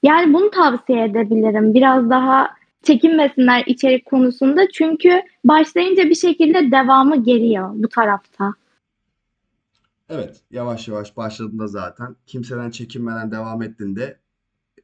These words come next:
Speaker 2: yolunu bulmuş oluyorsun olarak yorumluyorum ya ben bunu. Hani çok çekinen var dediğin gibi, iyi bir noktaya değindin
Speaker 1: Evet.
Speaker 2: bence. Çekinmemek lazım. Kim ne derse desin, e, sen işini doğru yapıyorsan hiçbir şey düşünmeye gerek yok.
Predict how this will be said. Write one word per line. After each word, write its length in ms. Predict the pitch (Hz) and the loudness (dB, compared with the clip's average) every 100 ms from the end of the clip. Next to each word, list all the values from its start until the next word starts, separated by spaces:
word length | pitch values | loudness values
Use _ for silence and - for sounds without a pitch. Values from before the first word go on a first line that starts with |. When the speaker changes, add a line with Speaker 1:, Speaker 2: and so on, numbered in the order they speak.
| _ _ _ _ _ _ _ | _ _ _ _ _ _ _
Speaker 2:
yolunu 400 | - 190 127 175 | -8 -6 -6 -8
bulmuş 300 | 196 214 214 | -8 -10 -10
oluyorsun 360 | 139 98 85 90 | -10 -10 -12 -16
olarak 360 | 82 82 85 87 | -16 -14 -16 -16
yorumluyorum 520 | 85 85 82 85 87 | -16 -14 -14 -14 -14
ya 180 | 107 95 | -12 -12
ben 220 | 90 85 | -14 -14
bunu. 200 | 113 - _ _ | -14 -16 _ _
Hani 320 | 123 127 127 _ _ | -10 -10 -10 _ _
çok 240 | - 214 | -6 -6
çekinen 460 | - 165 147 120 110 | -6 -8 -6 -6 -6
var 160 | 101 98 | -8 -10
dediğin 240 | 95 92 | -12 -14
gibi, 160 | 104 147 | -12 -10
iyi 160 | 147 | -8
bir 60 | 143 | -6
noktaya 380 | 117 - 101 92 | -8 -10 -12 -10
değindin 320 | 90 87 85 | -14 -16 -4
Speaker 1:
Evet. 300 | 233 226 226 123 | 0 0 0 -4
Speaker 2:
bence. 180 | 139 _ _ _ | -12 _ _ _
Çekinmemek 720 | - 151 196 180 131 113 113 | -8 -6 -6 -6 -6 -8 -8
lazım. 360 | 104 104 170 - | -8 -8 -12 -16
Kim 200 | - 170 | -12 -10
ne 140 | 165 | -8
derse 300 | 165 165 170 | -8 -8 -10
desin, 320 | 170 165 175 - | -12 -12 -14 -12
e, 300 | 110 110 110 | -8 -6 -6
sen 260 | 113 165 170 | -8 -10 -10
işini 300 | - 160 147 | -8 -8 -6
doğru 220 | 151 156 | -6 -6
yapıyorsan 500 | 160 156 143 165 165 _ _ | -8 -10 -10 -10 -16 _ _
hiçbir 200 | 147 - | -20 -16
şey 200 | - 143 | -10 -10
düşünmeye 420 | 135 - 135 131 | -10 -10 -6 -4
gerek 320 | 131 131 127 151 | -4 -6 -6 -10
yok. 180 | 165 | -14